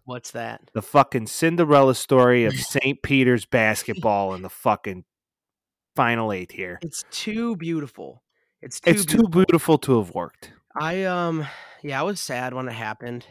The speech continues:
Speaker 1: It, there was a feeling for me where it was kinda like, uh, at some point, and it always happens, like, at some point, some team's just gonna come in and fuck 'em up. And that's what <laughs> happened. Like, they didn't really have a chance that whole game. It was,
Speaker 2: Yeah.
Speaker 1: they were, they were losing by, like, fifteen after the first half. Like,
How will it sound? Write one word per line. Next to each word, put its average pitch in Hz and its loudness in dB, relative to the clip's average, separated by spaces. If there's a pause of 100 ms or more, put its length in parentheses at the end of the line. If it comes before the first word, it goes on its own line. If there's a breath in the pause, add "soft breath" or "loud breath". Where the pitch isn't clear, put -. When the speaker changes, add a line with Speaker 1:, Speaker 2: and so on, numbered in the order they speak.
(200)
Speaker 1:
It, 160 -8
there 170 -6
was 196 -4
a 185 -8
feeling 160 -4
for 175 -8
me 180 -2
where 156 -4
it 143 -6
was 139 -10
kinda 131 -10
like, 117 -12 (640)
uh, 76 -12
at 147 -8
some 156 -4
point, 104 -12
and - -8
it 139 -4
always 147 -4
happens, 107 -12
like, - -20
at 113 -16
some 165 -4
point, 127 -12
some 139 -10
team's 123 -10
just 113 -18
gonna 107 -14
come 101 -16
in 90 -18
and 85 -20
fuck - -18
'em 101 -20
up. 104 -20 (280)
And 160 -4
that's 156 -8
what 131 -8
<laughs> 95 -16
happened. - -14 (100)
Like, 139 -10 (420 loud breath)
they 180 -2
didn't 196 -2
really 165 -2
have 143 -4
a 131 -12
chance 127 -12
that 120 -10
whole 117 -10
game. 107 -12
It 131 -6
was, 156 -2
Speaker 2:
Yeah. - -12
Speaker 1:
they 147 -6
were, 156 -4
they 160 -6
were 175 -4
losing 147 -4
by, 127 -6
like, 120 -10
fifteen 117 -12
after 98 -16
the 92 -20
first - -16
half. - -18
Like, - -20